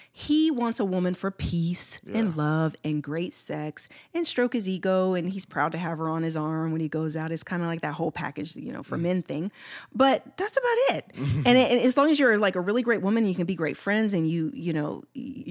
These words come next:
Speaker 1: y-, the compatibility is there, is there and everything. But he's not looking at another millionaire woman like,
Speaker 2: <laughs>
Speaker 1: "Let me be with her because she's a millionaire."
Speaker 2: Yeah.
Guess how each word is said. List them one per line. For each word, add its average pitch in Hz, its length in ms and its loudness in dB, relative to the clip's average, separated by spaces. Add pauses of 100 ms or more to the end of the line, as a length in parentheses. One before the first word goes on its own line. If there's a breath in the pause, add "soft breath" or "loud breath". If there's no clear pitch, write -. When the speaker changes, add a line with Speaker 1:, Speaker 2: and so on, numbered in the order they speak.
(120)
Speaker 1:
y-, 160 140 -2
the 180 120 -2
compatibility 185 880 0
is 160 120 2
there, 151 240 0
is 151 180 -2
there 151 200 0
and 156 80 0
everything. 156 120 -4 (200)
But 254 100 -2
he's 415 220 -2
not 233 140 0
looking 240 460 0
at 180 260 2 (360 loud breath)
another 208 480 8
millionaire 202 560 6
woman 170 500 4
like, 156 240 4
Speaker 2:
<laughs> 170 80 2
Speaker 1:
"Let 208 160 8
me 220 140 6
be 202 120 4
with 170 180 4
her 185 500 8
because 185 280 6
she's 196 220 2
a 170 60 6
millionaire." 156 580 4
Speaker 2:
Yeah. 117 300 0